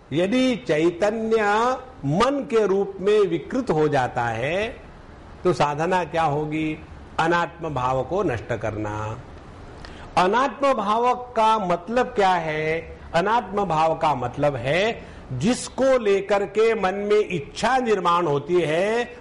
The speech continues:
वह अनात्मा है। देखो, हमको मैं के बारे में कभी इच्छा नहीं होती, कभी नहीं हो सकती।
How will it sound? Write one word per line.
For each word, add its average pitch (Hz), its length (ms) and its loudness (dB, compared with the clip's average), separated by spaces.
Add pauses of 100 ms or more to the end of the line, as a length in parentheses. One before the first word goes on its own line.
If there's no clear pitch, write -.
वह 208 100 4
अनात्मा 214 720 0
है। 113 220 -12 (3500)
देखो, 165 320 -4 (840)
हमको 196 800 0 (180)
मैं 202 540 0
के 220 180 2
बारे 147 380 0
में 147 260 0 (240)
कभी 175 200 0
इच्छा 131 360 -4
नहीं 98 200 -8
होती, 80 300 -16 (3500)
कभी 170 240 0
नहीं 135 140 2
हो 104 140 2
सकती। - 400 -12